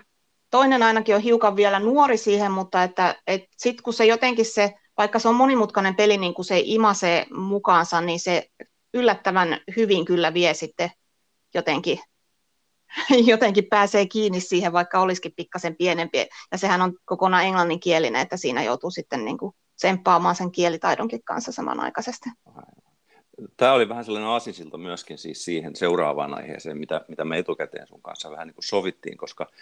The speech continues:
Speaker 1: Mm.
Speaker 2: koska tota, palataan myöskin siihen tulevaisuuteen vielä, mutta se, että et, et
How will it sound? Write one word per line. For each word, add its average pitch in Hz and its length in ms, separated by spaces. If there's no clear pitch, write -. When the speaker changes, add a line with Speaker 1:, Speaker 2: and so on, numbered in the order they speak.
Speaker 1:
Mm. 202 300
Speaker 2:
koska 90 320
tota, 92 440
palataan 107 360
myöskin 107 280
siihen 98 160
tulevaisuuteen 87 800
vielä, 92 220
mutta 90 220
se, 139 160
että 107 320
et, 107 120
et - 260